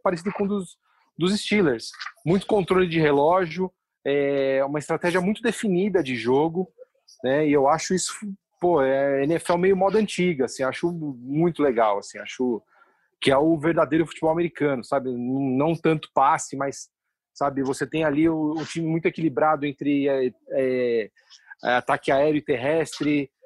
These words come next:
A defesa, claro, a defesa falha bastante, mas é uma defesa que força muitos fumbles, força, é, sacks, então acho que é um time bem competitivo.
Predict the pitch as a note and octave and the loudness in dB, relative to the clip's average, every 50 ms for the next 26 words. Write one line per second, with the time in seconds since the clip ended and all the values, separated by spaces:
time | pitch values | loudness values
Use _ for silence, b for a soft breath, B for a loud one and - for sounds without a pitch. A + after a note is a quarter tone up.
0 | _ _ - C#3 C#3 D#3+ - - G#3 G3 E3+ F#3 - _ _ - - E3+ D#3+ D3+ | _ _ -6 -2 -2 -2 -2 2 0 2 2 0 -4 _ _ -4 0 2 2 2
1 | B2+ A#2 - _ - C3 C3+ - - D3 D3 D#3+ - _ _ _ _ _ - - | 0 -2 -8 _ -8 -6 -6 -6 -6 -8 -8 -8 -8 _ _ _ _ _ -16 -6
2 | - C#3+ C#3+ D3+ D3 C3 A#2+ A#2+ - - - F3 E3+ - C#3+ C#3+ C3 D3 D3 D3 | -2 0 0 0 0 -2 -4 -4 -6 -6 -8 -8 -8 -6 -6 -6 -6 -4 -6 -6
3 | C#3+ - - D#3+ D3+ D3 - - - C#3+ D3+ F#3 F3 - - E3+ E3 D#3+ F3 F3 | -6 -4 -6 -6 -6 -6 -10 -6 0 2 2 2 2 0 -2 -2 0 0 -2 -2
4 | - - - - E3 D#3+ D#3+ E3 D#3+ D3+ D3 C3+ - - D3 D#3 D3 - - D#3+ | -4 -6 -4 0 2 2 2 2 2 0 0 0 0 0 0 0 0 0 0 -2
5 | D3 - b b b b b b b - B2+ B2+ C3 B2+ B2+ A#2 - - - - | -2 -2 b b b b b b b 0 2 2 2 2 0 -2 -4 -6 -4 0
6 | D3+ D3 D3 D3+ D3+ - - - - C#3 B2 - D#3+ D#3+ E3 E3 D#3+ D3+ C#3 C3+ | 2 4 4 4 2 0 -6 -10 -10 -8 -6 -2 -2 0 0 0 -2 -2 -2 -2
7 | C3+ - - D3 C3 - D3+ D3 C#3 D#3 D#3+ - E3 C#3+ - C#3+ - - - - | -2 -4 -4 -6 -6 -4 -4 -2 -2 -2 -2 -2 -4 -4 -4 -6 -6 -6 -4 0
8 | E3 F3+ F3 G#3 A3+ | 0 0 2 0 -2